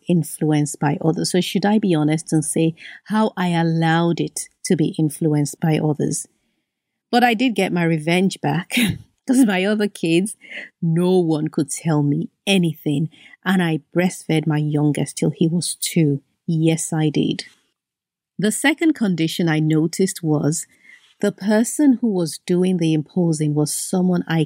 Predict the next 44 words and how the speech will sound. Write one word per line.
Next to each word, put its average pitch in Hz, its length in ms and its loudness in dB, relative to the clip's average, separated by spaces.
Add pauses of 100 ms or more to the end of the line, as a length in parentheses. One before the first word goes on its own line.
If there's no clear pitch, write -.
cared 165 380 0
for 151 460 -2
or 160 200 2
I 147 80 0
admired. 143 760 -2 (1080)
When 190 140 0
I 190 180 0
opened 269 400 2
the 240 60 0
Baby 175 280 -2
Cut 160 300 -2
shop 156 400 0 (100)
in 156 380 -2
London, 147 640 0
I 175 160 0
was 156 500 -2
in 185 160 0
conversation 190 680 0
with 151 120 -2
someone 160 440 0
who 156 200 0
I 147 100 0
truly 156 460 0
cared 151 320 -4
for. 151 360 -2 (480)
They 214 100 4
did 262 160 2
in 269 120 0
fact 170 320 -4
come 185 200 0
across 160 580 -2
as 156 180 2
having 160 440 0 (100)
even 185 320 2
more 160 140 0
knowledge 175 460 0
than 143 200 0
me, 143 200 0
so 156 240 0
that - 180 0
was 185 160 0
a 185 60 2
double 196 360 0
whammy. 185 420 0